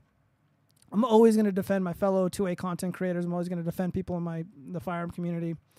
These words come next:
And, um, yeah, I make no apologies for that. <sighs> Man, three minutes ago, forty, forty-one percent reported in. Uh, dude, Kathy Barnett is, is lagging behind. She's in third place.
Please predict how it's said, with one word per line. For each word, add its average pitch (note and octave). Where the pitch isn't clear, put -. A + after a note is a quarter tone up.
And, D#3+
um, D#3
yeah, G#3+
I F#3
make G#3+
no G3
apologies F3+
for -
that. D3
<sighs> -
Man, -
three B3
minutes B3
ago, A3
forty, A3
forty-one A#3+
percent A3
reported G3
in. F#3+
Uh, -
dude, F3+
Kathy F#3+
Barnett F3
is, E3+
is E3+
lagging F#3+
behind. F3+
She's G3+
in F#3+
third F#3+
place. F#3